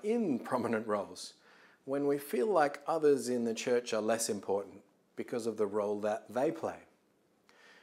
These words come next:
So this is a word of warning for people like me especially, uh, but we all need to listen because we're so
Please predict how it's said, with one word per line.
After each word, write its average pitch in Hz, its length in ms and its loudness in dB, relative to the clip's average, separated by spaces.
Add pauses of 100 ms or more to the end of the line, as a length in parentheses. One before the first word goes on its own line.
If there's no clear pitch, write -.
(280)
So - 180 -6
this 226 200 -4
is 120 100 -2
a 117 60 0
word 117 260 4
of 107 100 0
warning 131 320 4
for 120 120 -4
people 131 320 -4
like 120 260 2
me 117 160 2
especially, 120 680 -2 (580)
uh, - 20 -12
but 147 140 2
we 156 120 6
all 220 220 10
need 143 220 6
to 127 100 0
listen 113 380 2
because 143 340 2
we're 143 220 4
so 175 380 0